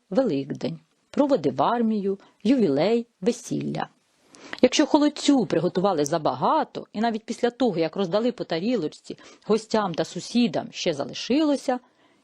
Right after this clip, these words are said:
його можна закатати в банки, зварити на ньому борщ або приготувати картоплю з м'ясом.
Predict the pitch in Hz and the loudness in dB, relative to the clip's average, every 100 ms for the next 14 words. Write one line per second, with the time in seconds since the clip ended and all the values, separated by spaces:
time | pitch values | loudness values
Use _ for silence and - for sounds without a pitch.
0 | - 277 403 320 156 156 147 190 277 339 | 0 2 4 4 2 0 -2 0 0 0
1 | 175 135 127 165 262 262 - 240 - _ | 0 -4 0 0 2 0 -2 -6 -8 _
2 | _ 165 151 175 180 160 151 143 147 123 | _ -4 0 2 0 0 0 -2 -4 -4
3 | 151 226 269 - - - _ _ 165 180 | 0 2 2 0 -10 -14 _ _ 0 2
4 | 165 131 131 135 190 277 285 208 147 - | 0 -2 -4 -2 0 0 -2 -6 -6 -2
5 | 240 240 156 131 147 139 147 135 - - | -2 -2 -8 -8 -6 -2 -2 -4 -8 -12